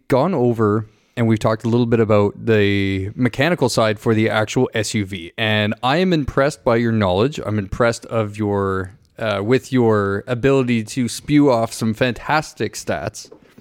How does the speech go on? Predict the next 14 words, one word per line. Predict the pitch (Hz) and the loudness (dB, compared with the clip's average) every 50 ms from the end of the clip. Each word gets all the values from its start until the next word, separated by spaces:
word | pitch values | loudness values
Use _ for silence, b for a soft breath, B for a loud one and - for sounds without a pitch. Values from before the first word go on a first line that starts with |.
| _ - | _ -6
<laughs> | 233 - - - - - - - 160 - - - 127 | -6 -4 -2 -2 -4 -4 -2 -2 -2 -2 0 -2 -2
for | - - 143 135 123 120 117 | 0 2 4 4 4 4 2
the | 113 110 113 113 113 110 107 107 107 110 - - | 0 -2 -2 0 0 0 2 0 0 -2 -2 -2
S | 131 120 - - | -2 -2 0 0
U | 127 117 104 | 0 0 0
V. | 101 98 95 98 123 135 - b b b b b b b b b | 0 0 0 -2 -2 -4 -6 b b b b b b b b b
I | - 151 160 | -2 0 2
will | 156 160 160 151 | 2 2 2 0
say | - - - 190 202 220 175 104 104 104 - 156 160 - _ _ _ _ | 0 -2 0 2 4 4 4 2 0 -2 -4 -6 -8 -10 _ _ _ _
that | 139 135 139 135 123 120 - - | -4 0 2 2 2 2 0 -2
moving | 135 139 151 180 214 214 233 196 | -2 0 2 2 2 2 2 2
into | 190 196 190 - 170 | 2 2 0 -2 -4
the | 143 123 | -6 -6
Prius | - - 143 143 160 196 262 285 - - - - | -2 0 4 4 6 6 4 2 0 -6 -14 -18